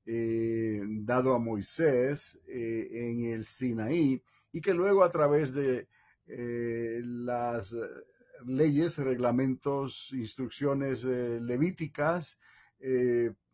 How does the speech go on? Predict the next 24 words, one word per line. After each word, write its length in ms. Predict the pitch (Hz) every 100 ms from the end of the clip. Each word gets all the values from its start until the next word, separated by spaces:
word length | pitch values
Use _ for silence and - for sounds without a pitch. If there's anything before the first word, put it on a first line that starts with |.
| _ - - 127
pudimos 460 | 143 143 170 160 -
entender 680 | 147 127 135 123 120 139 131
entonces 680 | 123 107 127 117 123 117 -
todo 220 | 131 135
lo 120 | 135
que 120 | 131
Dios 200 | 127 127
estaba 380 | 117 107 117 113
haciendo, 480 | 107 143 185 160 113
pero 340 | - 160 180 - - _
era 320 | 156 147 139
algo 320 | 147 143 143 131
temporero, 680 | 120 110 110 120 170 160 135
era 340 | 127 123 123
algo, 560 | 127 123 123 123 123 - _ _ _ _
eh, 640 | - 117 110 110 110 107 98 _ - -
tipo 340 | 151 151 156
sombra 640 | - - 180 170 127 127 127
de 120 | 123
lo 120 | 120
que 120 | 107
había 580 | 117 110 123 123 120 117 - _ -
de 240 | 107 117
venir. 440 | 113 123 127 95